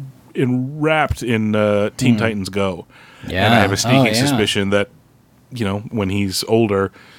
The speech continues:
Speaker 1: he'll remember that one. You know, probably not Paw Patrol, probably not the kiddie stuff, but Teen Titans Go is the weird one that's burning itself into his brain, so.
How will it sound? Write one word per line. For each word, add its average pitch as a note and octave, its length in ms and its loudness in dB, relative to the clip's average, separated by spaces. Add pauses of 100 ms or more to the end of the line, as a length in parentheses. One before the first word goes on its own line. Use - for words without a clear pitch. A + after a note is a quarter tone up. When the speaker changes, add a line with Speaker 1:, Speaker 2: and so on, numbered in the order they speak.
(160)
Speaker 1:
he'll G#2+ 200 0
remember F#2 280 -2
that F#2 240 -2
one. F2 240 -8 (800)
You B2 80 2
know, G2+ 100 2
probably D3+ 280 0
not D3+ 160 0
Paw A2+ 160 0
Patrol, A2 400 0
probably A#2+ 260 0
not A2+ 240 0
the A2 140 0
kiddie D3+ 320 -2
stuff, - 360 -2
but F#2 240 -2 (120)
Teen A#2 180 -2
Titans G2+ 320 -4
Go G2 300 0
is E2+ 80 -10
the F#2+ 100 -4
weird G2 320 0
one F2 240 -2
that's F2 160 -8
burning F#2+ 440 -2
itself F2+ 360 -4
into F#2 200 -6
his F2 100 -4
brain, F#2 560 -2
so. F2 320 -10